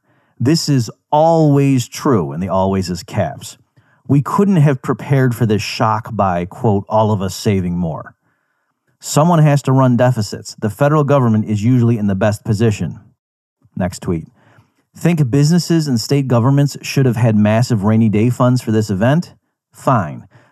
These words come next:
But then you need to run even bigger federal government deficits to make them that even remotely realistic."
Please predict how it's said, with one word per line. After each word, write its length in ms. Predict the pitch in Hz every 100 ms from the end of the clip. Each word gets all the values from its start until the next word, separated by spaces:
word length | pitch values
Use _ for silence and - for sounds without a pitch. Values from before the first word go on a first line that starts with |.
| -
But 140 | 113
then 160 | 147 190
you 80 |
need 140 | 175 147
to 80 | 131
run 180 | 131
even 320 | 131 139 117 110
bigger 280 | 156 160 131
federal 340 | 147 160 127
government 400 | 107 98 98 95
deficits 500 | 92 90 92 98 90
to 80 | -
make 240 | 113 113
them 260 | 110 110 104
that 300 | 120 120 101
even 260 | 135 113 110
remotely 440 | 107 113 110 110
realistic." 640 | 101 101 107 113 - -